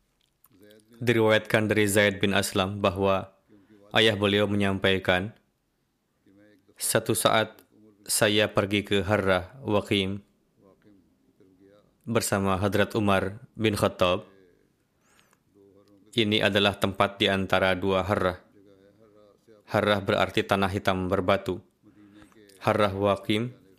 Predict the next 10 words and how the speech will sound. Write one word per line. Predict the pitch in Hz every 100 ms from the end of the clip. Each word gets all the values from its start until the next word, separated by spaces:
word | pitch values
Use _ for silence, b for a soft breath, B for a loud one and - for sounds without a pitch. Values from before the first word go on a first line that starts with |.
| _ _ _
berada | 98 101 98 98 95
di | 98
timur | - 101 101 98
Madinah | 98 95 92 101 101
dan | 98 92 90 98 _ _ _ _ 92 95 107
disebut | 110 110 98 101 -
juga | 98 98 90 113 - _
Harrah | - 101 98 92
Banu | 92 95 92
Quraizah. | 95 92 90 90 90